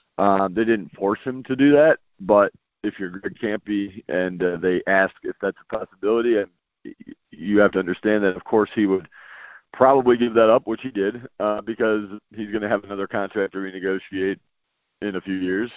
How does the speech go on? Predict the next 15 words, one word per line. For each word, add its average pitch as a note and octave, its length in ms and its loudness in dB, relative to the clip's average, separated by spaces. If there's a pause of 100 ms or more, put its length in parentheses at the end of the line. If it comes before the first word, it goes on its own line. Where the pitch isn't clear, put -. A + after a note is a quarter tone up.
(120)
a - 20 -20
couple F2+ 280 -4
years, G2 280 0 (520)
and F#2+ 280 0
he G#2 100 0
wants F#2+ 220 -4
to F2+ 60 -18
be F#2+ 120 0
on F2 140 0
good E2 240 -4
terms F#2+ 360 -2
with F2 100 -10
the F#2 80 -6
<laughs> B2+ 100 2
university. G2 560 -2